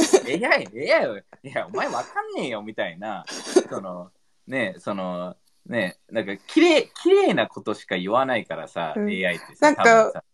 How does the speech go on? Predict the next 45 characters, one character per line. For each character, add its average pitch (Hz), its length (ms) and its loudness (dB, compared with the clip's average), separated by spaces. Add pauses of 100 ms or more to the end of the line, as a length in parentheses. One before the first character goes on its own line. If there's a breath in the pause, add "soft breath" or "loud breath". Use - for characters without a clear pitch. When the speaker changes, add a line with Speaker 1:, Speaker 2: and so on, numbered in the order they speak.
Speaker 2:
私 277 320 0
逆 262 280 0
に、 277 400 -2 (400)
人 262 240 -2
間 339 160 0
が 311 100 6
思 254 200 2
っ - 40 -12
て 277 140 -2
も 220 140 -2
見 240 120 -2
な 269 100 -2
い - 40 2
よ - 20 0
う 196 40 0
な、 196 80 -4
こ 233 100 -6
の 226 80 -2
な 226 60 -6
ん - 20 -
か 220 80 -2
人 320 260 -2
間 370 240 6
の 285 380 0
繊 294 300 -8
細 302 260 -2
な 311 240 -2
感 277 260 0
情 277 180 4
と 285 120 -4
か 202 160 4
は 202 180 4
全 277 180 0
部 262 100 2
抜 233 180 2
き 233 100 0
に 208 120 2
し - 80 -8
た、 196 280 0
エ 302 240 6
ー 311 60 8
ア 320 60 8
イ 320 140 4 (1000)
ら 247 160 -2
し 311 400 2